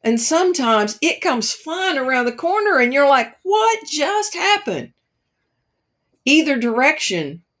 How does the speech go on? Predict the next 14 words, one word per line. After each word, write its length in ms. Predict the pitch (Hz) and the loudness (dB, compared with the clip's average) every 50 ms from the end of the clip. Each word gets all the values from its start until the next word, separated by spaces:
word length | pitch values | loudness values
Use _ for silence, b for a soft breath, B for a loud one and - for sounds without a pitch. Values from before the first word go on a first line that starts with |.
| _ _ _ _ - | _ _ _ _ -6
who's 220 | 277 320 311 - | -6 -4 -4 -4
got 320 | - 269 277 277 277 - 240 | -4 -2 -4 -4 -4 -2 -4
your 80 | 185 | -4
back? 520 | 165 190 226 269 262 233 185 - - - _ _ _ _ _ _ _ _ _ _ _ _ _ _ _ _ _ _ _ _ _ _ _ _ _ _ b b b b - | -2 -2 -4 -4 -6 -8 -12 -18 -20 -20 _ _ _ _ _ _ _ _ _ _ _ _ _ _ _ _ _ _ _ _ _ _ _ _ _ _ b b b b -2
And 540 | 339 403 415 349 220 208 208 208 214 214 _ _ _ _ _ _ _ _ _ _ _ - | 0 2 4 4 4 4 2 -2 -4 -8 _ _ _ _ _ _ _ _ _ _ _ 0
when 180 | 220 220 233 | 0 2 4
that 260 | 254 269 294 320 311 | 4 6 6 4 4
happens 600 | 269 269 285 302 320 320 - 220 190 170 165 - - | 2 2 4 4 4 4 2 -2 -4 -4 -4 -6 -4
to 120 | - 214 | -6 -4
the 100 | 180 202 | -4 -4
people 380 | 202 - 247 247 233 240 208 185 | -4 -2 -4 -2 0 0 0 0
that 160 | 190 - - | 0 -4 -4
you 180 | 214 247 277 269 | -4 -4 -2 -2
know, 480 | 226 190 156 147 135 135 131 160 _ | -2 -2 0 -2 -2 -4 -6 -8 _